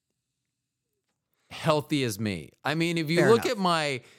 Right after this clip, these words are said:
Speaker 1: for my age at fifty-five, for my height, weight, which I know I'm on the bottom end of the B M I scale, but I'm, I'm still in the, the healthy. I, I don't have anything I can lose, but I'm still in that healthy range.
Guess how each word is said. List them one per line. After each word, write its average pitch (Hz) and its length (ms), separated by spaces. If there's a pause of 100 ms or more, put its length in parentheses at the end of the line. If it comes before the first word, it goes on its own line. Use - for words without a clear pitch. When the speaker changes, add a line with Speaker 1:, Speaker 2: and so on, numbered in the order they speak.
(240)
Speaker 1:
for 151 400
my 151 280
age 165 280
at 139 120
fifty-five, 123 720
for 127 140
my 110 300
height, 170 420
weight, 131 580 (380)
which 135 180
I 143 100
know 151 140
I'm 151 120
on 143 100
the 123 80
bottom 131 440
end 120 140
of 110 60
the 110 80
B 117 180
M 107 100
I 107 140
scale, 110 340
but 113 140
I'm, 110 140 (140)
I'm 123 140
still 139 480
in 131 100
the, 117 220
the 104 180
healthy. 113 720
I, 107 300
I - 20
don't 110 180
have 113 240
anything 113 320
I 104 120
can 104 200
lose, 113 260
but 120 100
I'm 104 120
still 131 280
in 120 60
that 107 160
healthy 117 380
range. 98 460